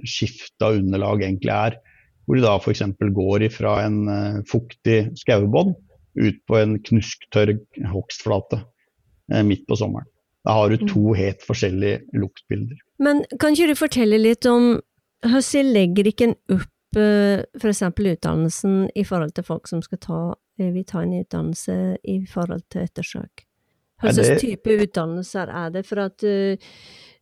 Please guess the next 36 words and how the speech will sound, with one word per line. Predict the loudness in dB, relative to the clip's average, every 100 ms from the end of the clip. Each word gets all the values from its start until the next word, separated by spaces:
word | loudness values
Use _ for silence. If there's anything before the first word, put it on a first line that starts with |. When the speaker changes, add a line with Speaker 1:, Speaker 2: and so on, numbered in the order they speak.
| -20 -8
Speaker 2:
når | 0 2
du | 2
snakker | 0 -2 -2 0
om | 2
at | 2 0
du | 2 2
er, | 2 2 0 -2 0
det |
er | 2
greit | 2 2
du | 0
er |
ettersøksdommer, | 0 -2 -4 -4 -2 0 2 2
og | 2
da | 0
dømmer | 0 0 0
du | -2
andre, | -2 -2 0 2
men | 2
så | 0
sier | -2 -2 0
du | 0
at | 0
du | -2
er | -2
ettersøksinstruktør, | -4 -6 -4 -6 -6 -14 -4 -2 -2 -6 -10 -10 -6 -2 0 0 -4 _
og, | -2 2 4 4
mm, | 2 0 -6
hva | -6 0 0 0 0
er | 2
det, | 2 2 2
hva | 0
slags | 0 -4
type | -2 -2 -4
folk | -6 -6
er | -6